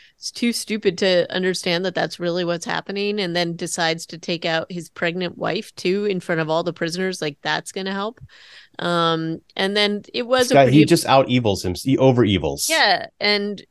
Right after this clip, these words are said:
Speaker 1: it's like, okay, like, nobody is going to feel like there's any hope of anything here, so they're gonna just take you out, my friend. And that's kind of what happens, is that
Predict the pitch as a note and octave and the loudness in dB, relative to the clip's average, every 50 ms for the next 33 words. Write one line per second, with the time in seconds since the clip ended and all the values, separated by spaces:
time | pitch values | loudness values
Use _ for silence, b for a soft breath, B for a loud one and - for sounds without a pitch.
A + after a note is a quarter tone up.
0 | - - F#3 F#3+ - F#3+ F#3+ F#3+ F#3+ F#3 F#3 - - - - G#3+ A#3 A3+ - F#3+ | -8 -8 -6 -6 -4 -4 -2 -2 -2 -2 -6 -8 -10 -4 -2 -2 0 0 0 0
1 | F3+ F3+ F3+ F#3 F#3+ F#3 - - - - - E3 F#3 F#3 E3+ - _ _ _ _ | 2 2 2 2 0 -2 -4 -6 -12 -12 -6 -4 -4 -4 -4 -6 _ _ _ _
2 | _ _ _ _ _ _ _ _ _ - G3+ G3+ G3+ A3 A3+ A#3+ A3+ A#3 A3 G#3 | _ _ _ _ _ _ _ _ _ -8 -4 -2 0 2 2 2 2 4 4 2
3 | G3+ G3 - - G3+ F#3+ G3 F#3+ G3 F#3+ F3+ - - F#3 F3+ F3+ F3+ F3+ F3 E3+ | 2 2 -2 -4 -2 0 0 0 -2 -4 -6 -6 -2 0 2 2 2 2 0 0
4 | E3+ F3 E3 - - F3+ F3 F3 F3 E3 D#3 F3+ F3+ F#3 F#3 F#3 F#3 F#3 F3 E3+ | -2 -2 -2 -4 -4 -2 0 0 0 0 0 0 0 0 0 0 0 0 -2 -2
5 | - - - E3 D#3+ G3 A#3+ B3+ A#3 A3+ - F3+ E3+ F3+ F#3 F3 E3+ E3 E3 - | -4 -8 -8 -4 -4 -2 -2 -2 -2 -2 -2 -2 -2 0 0 0 0 0 0 -2
6 | - F3 D#3 F3+ F3+ F3 F#3 F3+ E3+ E3 D3+ D#3 D3 - - F3+ E3 - F3 D#3 | -4 -2 -2 -2 0 0 0 0 0 0 -2 -4 -8 -8 -8 -8 -8 -6 -6 -4
7 | E3 F2+ - - - - - F3 - - - - - F3+ F#3 - - F3 E3+ E3 | -2 -2 -2 -4 -6 -10 -12 -12 -12 -12 -12 -10 -8 -8 -6 -6 -4 -4 -4 -4
8 | E3+ E3 - - F3+ E3+ D#3+ D3+ D#3 D3+ F3 E3+ E3+ D#3 D3+ D#3 D#3+ D#3+ D3+ E3+ | -6 -6 -6 -6 -6 -6 -4 -4 -4 -2 -4 -4 -4 -6 -10 -10 -10 -12 -10 -6
9 | E3 D#3 - - | -6 -6 -6 -8